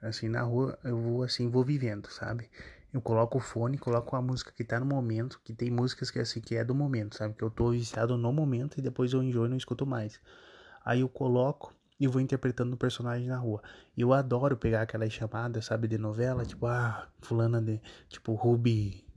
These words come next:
linda, interesseira, volta dia tal. Aí eu coloco e me imagino, olha que loucura, gente, eu falei pra vocês, eu sou meio, eu sou meio surtado. Aí eu coloco isso e fico me imaginando sendo a própria Rubi, entendeu? Andando toda gostosa na rua, tal, tal,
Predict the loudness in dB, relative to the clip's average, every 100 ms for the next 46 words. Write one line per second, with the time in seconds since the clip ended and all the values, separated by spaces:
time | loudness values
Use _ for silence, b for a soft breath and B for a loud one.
0 | -4 2 4 4 2 0 -2 -2 -2 0
1 | 0 0 0 0 0 -2 -2 -2 -2 -4
2 | -10 -12 B B B B B B 0 0
3 | 2 4 4 2 -4 -4 0 2 2 0
4 | 0 -2 -2 -2 -2 -2 -2 -4 -4 -2
5 | -2 0 -4 -8 -8 -6 -6 -4 -4 -4
6 | -4 -4 -2 -4 -6 -6 -2 0 0 -2
7 | -4 -2 -2 -4 -10 B B B B B
8 | B B 2 4 6 6 6 6 2 0
9 | -2 -6 -8 b b b -8 -4 -4 -2
10 | 0 2 2 2 2 0 -2 -2 -2 -2
11 | -2 0 0 0 0 -2 -4 -16 _ -8
12 | -6 -2 -2 0 0 2 2 2 2 2
13 | 2 -2 -4 -4 -2 -2 -2 0 0 0
14 | -2 -4 -4 -6